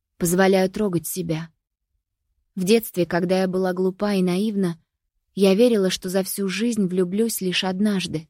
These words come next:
выйду замуж и буду счастлива до конца своих дней. В какой момент жизнь свернула на тропинку,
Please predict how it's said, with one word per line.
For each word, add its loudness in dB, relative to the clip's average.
выйду 0
замуж 0
и -6
буду 0
счастлива -2
до -2
конца -4
своих -4
дней. -2
В -20
какой -2
момент 0
жизнь -4
свернула -4
на -2
тропинку, -4